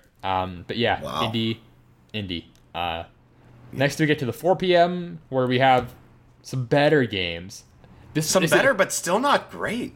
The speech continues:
Speaker 1: Yeah, th-, no, this week sucks. Like, I don't know if I said it before after we started recording, but there's, like, a lot of huge spreads, like, seven-point spread games that we've got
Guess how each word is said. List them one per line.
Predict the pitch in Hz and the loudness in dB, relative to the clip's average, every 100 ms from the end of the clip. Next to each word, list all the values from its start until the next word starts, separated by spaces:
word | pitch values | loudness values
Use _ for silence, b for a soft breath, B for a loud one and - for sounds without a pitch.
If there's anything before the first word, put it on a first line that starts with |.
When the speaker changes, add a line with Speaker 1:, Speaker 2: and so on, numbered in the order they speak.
| - | -6
Speaker 1:
Yeah, | 135 120 | -2 0
th-, | 110 151 | 0 0
no, | 165 | 2
this | 156 185 | 2 2
week | 285 196 | 0 -4
sucks. | - 143 87 - | 0 0 0 -6
Like, | 131 110 120 113 | -4 -4 -8 -6
I | 127 | 0
don't | 143 156 | 0 0
know | |
if | 151 | -2
I | 147 | 0
said | 147 | 0
it | 131 | 0
before | 117 - 135 131 | -2 -2 0 2
after | 110 113 | 0 -4
we | 117 | -6
started | 113 | -6
recording, | 101 - 104 98 98 | -8 -6 -6 -6 -6
but | 104 | -6
there's, | 117 117 | -4 -2
like, | 120 107 101 - _ _ - | -2 -2 -4 -14 _ _ -8
a | 110 | -4
lot | 117 113 135 139 147 | -2 2 4 4 4
of | 135 117 | 0 -4
huge | - 135 120 | -2 0 0
spreads, | - - 104 101 92 92 | -6 -2 -2 0 -4 -6
like, | 92 92 - - _ _ - | -6 -6 -8 -20 _ _ -16
seven-point | - 123 117 117 110 | -4 -4 -2 -4 -4
spread | - - 104 104 | -6 -4 -4 -4
games | 101 90 87 85 | -8 -8 -12 -8
that | 101 | -6
we've | 101 98 | -4 -4
got | 101 92 - | -2 -2 -4